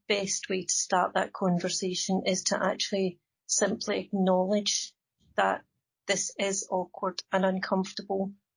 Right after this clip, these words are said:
both for the person who's starting the conversation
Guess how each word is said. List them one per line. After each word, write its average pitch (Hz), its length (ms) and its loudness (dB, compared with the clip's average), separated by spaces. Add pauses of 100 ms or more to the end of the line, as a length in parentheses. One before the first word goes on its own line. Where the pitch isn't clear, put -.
(220)
both 196 200 -2
for - 140 -10
the 190 80 -6
person 185 460 0
who's 180 240 0
starting 196 500 0
the 160 80 -2
conversation 180 1000 -2